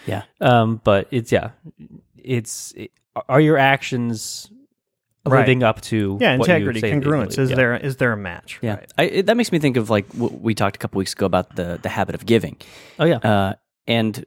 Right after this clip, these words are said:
Speaker 1: one of the big points we made is that your giving kind of reveals, first of all, what you trust in, and also who has kingship or lordship in your life. That if I refuse to entrust my money to God, I'm, I'm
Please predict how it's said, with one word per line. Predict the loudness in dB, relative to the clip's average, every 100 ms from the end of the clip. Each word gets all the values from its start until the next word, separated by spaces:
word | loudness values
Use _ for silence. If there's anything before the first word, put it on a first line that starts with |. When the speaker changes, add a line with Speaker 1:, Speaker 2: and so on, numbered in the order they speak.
| _
Speaker 1:
one | -2 2
of | 2
the |
big | 2 0 0
points | -2 0
we | 0
made | 2 2
is | 2
that | -2 -4
your | -2
giving | 0 2 0
kind | -2 -6
of | -4
reveals, | -6 -2 2 2 2 -2 -8 -14 _ _ _ _ _ _
first | _ -8 -2 0
of | 2
all, | 2
what | 2
you | 0
trust | -4 0 0 0
in, | -6 -6 -8 -14 _ -2
and | 2 4
also | 2 0 -2 -2
who | 0 0
has | 2 0 -4 -12 _ -4
kingship | -2 0 -4 -4
or | 0
lordship | 2 2 0 -6
in | -6
your | -2
life. | -2 -2 -2
That | -2 -2 -4 -20 -20 -2
if | -2 -2 -8 -2
I | 0
refuse | 0 -2 2 4 4 2
to | -2
entrust | 0 0 0 0
my |
money | -4 -4 -6
to | -2
God, | 0 2 0 -4
I'm, | -2 -2 -6 _ _
I'm | -4 -2 -2